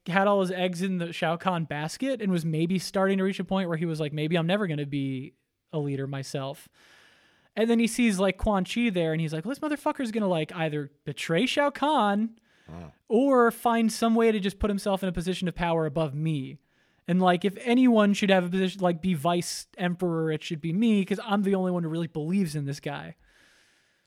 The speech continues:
Speaker 1: So
Speaker 2: So, so with all the people that, that Reiko's thrown, thrown in on, he has planned or hoped eventually to usurp that power, with the exception of Shao Kahn. Shao
Speaker 1: Yeah.
Speaker 2: Kahn,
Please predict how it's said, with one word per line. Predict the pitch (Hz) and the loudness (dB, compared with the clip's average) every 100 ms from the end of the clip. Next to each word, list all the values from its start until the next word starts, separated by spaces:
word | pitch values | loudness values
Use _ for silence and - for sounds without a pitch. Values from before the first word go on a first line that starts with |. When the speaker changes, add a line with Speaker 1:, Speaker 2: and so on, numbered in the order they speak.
| _ _ _ _ | _ _ _ _
Speaker 1:
So | - - 196 190 | -10 0 2 4
Speaker 2:
So, | 190 185 | 4 2
so | 160 202 | 0 0
with | 185 185 | 2 2
all | 196 240 | 2 2
the | 247 | 0
people | 220 208 175 | -4 -6 -4
that, | 147 - | -4 -4
that | 131 123 | -6 -4
Reiko's | 127 131 139 117 - | -2 -2 -2 -4 -2
thrown, | 120 120 | -2 -2
thrown | - - 123 113 | -6 -4 0 2
in | 110 113 | 2 0
on, | 82 78 78 - _ _ _ _ _ _ | -4 -8 -12 -16 _ _ _ _ _ _
he | _ - 170 170 165 _ _ - | _ -8 -4 -4 -4 _ _ 0
has | 143 135 | 2 2
planned | - - 170 175 175 165 151 - | -2 -4 -2 -2 -2 -4 -8 -6
or | 127 113 | -2 0
hoped | - 135 135 - - _ _ 131 | 2 2 2 -6 -20 _ _ -4
eventually | 104 127 127 - 120 107 98 | 0 0 -2 -4 -4 -4 -6
to | - 117 | -6 -4
usurp | 101 98 - 110 - | -2 -4 -2 -4 -2
that | 101 - | -4 -2
power, | 104 92 92 | -2 0 2
with | 120 - | 2 2
the | 131 | 0
exception | - - 117 - 92 76 69 _ _ _ - | 0 0 0 -2 -6 -6 -10 _ _ _ -6
of | 92 | -4
Shao | - 87 | -2 -2
Kahn. | - 76 - - - _ _ _ _ | -2 -8 -10 -18 -20 _ _ _ _
Shao | 147 135 | 4 4
Speaker 1:
Yeah. | 180 | 6
Speaker 2:
Kahn, | 160 139 117 | 4 4 2